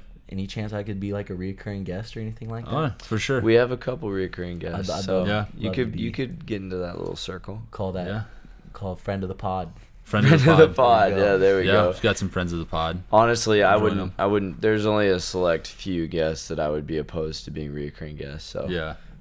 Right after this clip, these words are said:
Speaker 3: Yeah, honestly, like, I'm, we're pretty cool with most everybody on here.
Speaker 1: Yeah.
Speaker 3: Yeah,
Speaker 2: Yeah.
Speaker 3: so you for sure, Vinny for sure.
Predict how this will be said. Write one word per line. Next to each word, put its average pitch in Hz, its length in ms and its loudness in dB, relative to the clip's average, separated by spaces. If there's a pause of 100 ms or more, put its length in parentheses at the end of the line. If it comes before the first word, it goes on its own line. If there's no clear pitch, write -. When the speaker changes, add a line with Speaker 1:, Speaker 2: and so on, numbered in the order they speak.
(100)
Speaker 3:
Yeah, 78 220 -2
honestly, 85 720 -2
like, 85 180 -2
I'm, 95 340 -2
we're 98 160 -2
pretty 92 220 -4
cool 92 280 -2
with 85 160 -6
most 82 260 -6
everybody 80 400 -4
on 80 180 -6
here. 80 280 -10
Speaker 1:
Yeah. 95 200 -6
Speaker 3:
Yeah, 95 80 2
Speaker 2:
Yeah. 90 60 4
Speaker 3:
so 87 140 0
you 143 200 2
for 95 160 -2
sure, 107 280 0
Vinny 107 240 -4
for 90 160 -8
sure. 92 360 -6